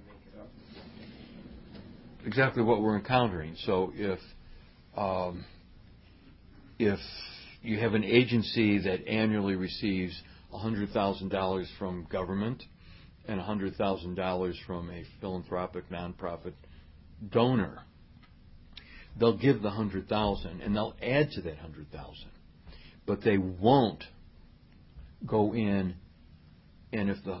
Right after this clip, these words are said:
Speaker 2: government's hundred thousand is cut, make that up. They won't allow their dollars to be substituted. They insist that theirs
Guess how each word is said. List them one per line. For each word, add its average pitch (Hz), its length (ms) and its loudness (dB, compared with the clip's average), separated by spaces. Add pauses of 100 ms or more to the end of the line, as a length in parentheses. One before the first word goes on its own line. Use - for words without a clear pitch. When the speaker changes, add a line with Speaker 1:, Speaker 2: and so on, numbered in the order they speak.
Speaker 2:
government's 95 460 0
hundred 90 280 -6
thousand 90 380 -6
is 78 180 -14
cut, - 240 -4 (160)
make 85 260 -8
that 78 180 -10
up. - 220 -18 (1400)
They 95 80 -2
won't 101 260 0
allow 92 220 -2
their 90 140 0
dollars 85 460 -6
to 87 60 -8
be 78 100 -12
substituted. - 800 -8
They 80 120 -12
insist - 480 -6 (340)
that 90 180 -8
theirs 92 320 0